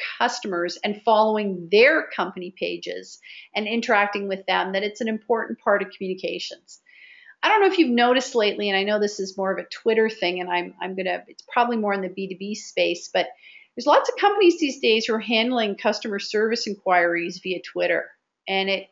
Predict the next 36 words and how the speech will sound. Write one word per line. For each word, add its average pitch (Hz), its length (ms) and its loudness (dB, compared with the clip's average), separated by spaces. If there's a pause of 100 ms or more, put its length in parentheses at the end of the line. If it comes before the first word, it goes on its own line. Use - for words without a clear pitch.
says 208 300 -2
you 214 100 -6
can 190 180 -8
tweet 214 380 -8
right, 190 300 0
right 185 200 4
at 180 220 2
the 196 60 -6
company 175 480 -6
if 165 160 -14
you've 185 280 -8
got 90 280 2 (680)
a 180 80 0
concern. 185 720 -4
I 202 100 2
was 190 180 -2
shocked 277 640 4
yesterday, 175 800 0 (460)
um, 185 520 2
in 208 140 -2
a 190 60 -6
conversation 196 760 0
with 190 120 -6
somebody 190 460 0
at, 175 120 0 (160)
at 190 180 -4
C - 340 -4
R 185 200 6
A, 175 420 4
Canada 190 300 0
Revenue 190 380 0
Agency, 180 800 -8 (440)
um, 190 360 4
that 208 140 -2
they 277 180 8
actually 220 500 2